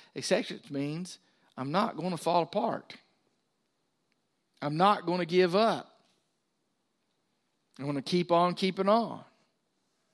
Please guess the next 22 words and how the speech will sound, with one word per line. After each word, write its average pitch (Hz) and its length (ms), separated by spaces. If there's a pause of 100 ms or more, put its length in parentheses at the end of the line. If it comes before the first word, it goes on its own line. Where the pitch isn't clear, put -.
(640)
The 143 100
second 202 340
thing 165 180
is 156 120
admit 160 360
your 185 120
humanity. 190 680 (2250)
God 175 320
not 175 200
only 180 260
knows 196 320
it, 254 160 (280)
he 175 120
accepts 175 440
it. 104 120 (840)
You're 131 120
to 120 60
walk 151 360
by 131 180
faith 180 440
in 185 180
grace 131 540